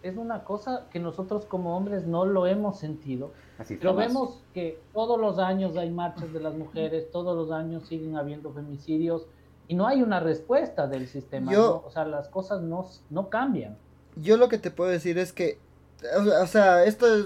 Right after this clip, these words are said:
Speaker 4: va a sonar muy trillado, creo yo, pero todos tenemos que hacer algo desde nuestra esquina.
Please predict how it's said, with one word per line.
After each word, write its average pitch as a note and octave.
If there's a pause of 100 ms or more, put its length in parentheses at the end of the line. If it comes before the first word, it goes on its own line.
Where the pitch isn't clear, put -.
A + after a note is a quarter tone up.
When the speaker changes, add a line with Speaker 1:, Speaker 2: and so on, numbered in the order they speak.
(120)
Speaker 4:
va G3
a -
sonar G3+
muy G3
trillado, D#3
creo C3
yo, B2
pero A2+ (540)
todos G#3+
tenemos G3
que E3
hacer D#3
algo F3
desde C#3+
nuestra C3
esquina. B2